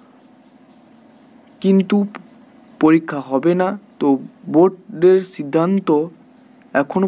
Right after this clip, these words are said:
পর্যন্ত আপডেট দেয়নি। তো আপডেট দিলে আপনাদের কাছে খুবই অল্প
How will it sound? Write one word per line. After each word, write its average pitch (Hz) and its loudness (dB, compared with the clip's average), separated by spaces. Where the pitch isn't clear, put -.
পর্যন্ত 160 0
আপডেট 131 -4
দেয়নি। 165 -2
তো 143 -6
আপডেট 165 -4
দিলে 185 -2
আপনাদের 139 -6
কাছে 135 -4
খুবই 170 -8
অল্প 143 -4